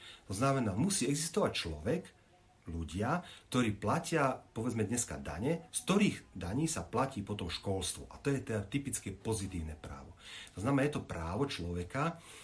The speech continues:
ktoré je založené na povinnosti niekoho iného mu to právo plniť. Teória slobodného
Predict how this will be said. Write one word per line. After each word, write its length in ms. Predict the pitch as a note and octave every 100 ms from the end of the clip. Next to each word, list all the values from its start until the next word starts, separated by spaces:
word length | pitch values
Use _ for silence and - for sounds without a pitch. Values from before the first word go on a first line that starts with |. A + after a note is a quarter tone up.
| -
ktoré 720 | - - D#3 F3+ D#3 E3 F3 - -
je 160 | - G2
založené 640 | B2 A#2+ A#2+ B2 D3 D#3+
na 80 | F2+
povinnosti 720 | - F3+ F#3+ F#3 F3 - A#2
niekoho 400 | B2 D3 C#3 C3
iného 240 | A#2+ C#3 A2
mu 160 | G#2
to 80 | A2+
právo 400 | G#2+ G2 F#2 - -
plniť. 240 | F2 D2+ - - - - - - D3
Teória 240 | F#3+ F3
slobodného 480 | - D#3 D#3+ C3